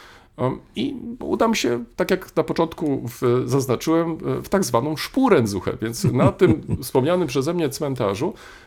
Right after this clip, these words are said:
Speaker 1: będę chciał, mm, em, znaleźć to miejsce. Podobno zachował się cokół, e, w, em, z tego dawnego, w-, pomnika Misa van der Rohe, więc będę chciał znaleźć ten cokół,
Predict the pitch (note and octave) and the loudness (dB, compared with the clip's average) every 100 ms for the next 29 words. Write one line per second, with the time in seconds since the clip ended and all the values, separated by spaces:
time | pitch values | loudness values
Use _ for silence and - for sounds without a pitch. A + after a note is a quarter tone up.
0 | - F3+ G#3+ F3 - D3+ F3+ - D3 D3+ | -2 0 0 -2 0 2 2 0 -4 -4
1 | D3+ - - - - - B2+ B2+ B2+ B2+ | -6 -8 -20 -20 -20 -8 -4 -2 0 0
2 | B2 A#2+ A#2 B2 B2+ F3+ D#3+ - C#3+ C3 | -2 -4 -8 -4 4 6 6 4 2 4
3 | A2 G2+ - D#3+ D#3 D3 C#3+ C#3 B2+ B2 | 4 2 -4 -2 0 0 2 2 2 -2
4 | C3 C3 C#3+ C3+ B2+ A#2+ - A#2 G#2 - | -2 -2 0 0 0 -4 0 0 0 -6
5 | F#2+ - - F2+ G2 G2 F#2+ - G2+ F#2+ | -8 -6 -4 -4 -4 -10 -12 -2 -2 0
6 | G2 F#2+ F#2 F#2 E2 F2+ G2 A#2+ G#2+ G2 | -2 -2 -2 -2 -4 -6 -4 -2 0 -2
7 | G#2 A2 G2+ G2+ G#2 G#2+ G#2+ F#2+ F#2 F#2+ | -2 0 0 0 -2 -8 -4 -2 -2 -4
8 | G2+ - G2+ G2 G2+ G2 G2 F#2 F#2 F2+ | -4 -4 -4 -2 -2 -4 -4 -6 -6 -6
9 | A2+ C#3+ B2 C3 C3 B2+ C3+ B2+ A#2+ B2+ | -6 -4 -4 -2 -2 -2 -2 -2 -2 -2
10 | C3+ C3 B2 A2 G2+ - D#3+ | -2 -2 -4 -4 -8 -6 -8